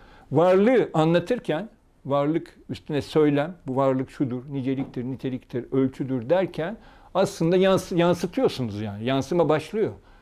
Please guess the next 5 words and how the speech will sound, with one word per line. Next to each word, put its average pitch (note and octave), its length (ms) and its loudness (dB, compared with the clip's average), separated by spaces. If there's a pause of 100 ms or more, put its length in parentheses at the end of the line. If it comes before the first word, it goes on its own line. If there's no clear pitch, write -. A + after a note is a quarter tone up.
(180)
Başlamış F#3 540 0
durumda A2+ 300 -2
yansıma. A2 500 -10 (400)
Bir F3+ 80 4
yazar F3+ 500 4